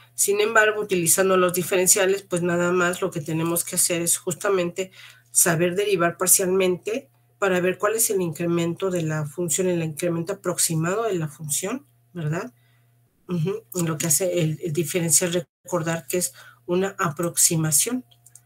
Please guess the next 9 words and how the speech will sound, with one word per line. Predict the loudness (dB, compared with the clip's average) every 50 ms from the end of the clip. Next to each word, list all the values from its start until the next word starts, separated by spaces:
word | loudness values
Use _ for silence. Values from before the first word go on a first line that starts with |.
| _ _
es | -10 -6 -4
una | -2 -2 -2
aproximación | -2 -4 -6 -6 -4 0 0 0 0 0 -2 0 2 2 2 2 2 0 -4 -4 -6 -4 -4 -4 -4 -6 -10 _ _ -20 -20 _ _ _ -4
al | -2 0 0 2 2
incremento | 0 0 -2 -4 -2 -2 -2 -2 -4 -4 -4 -2
real | -2 0 0 0
de | 0 0
la | -2 -4
función. | -4 -4 -4 -2 -2 -2 0 -2 -2 -4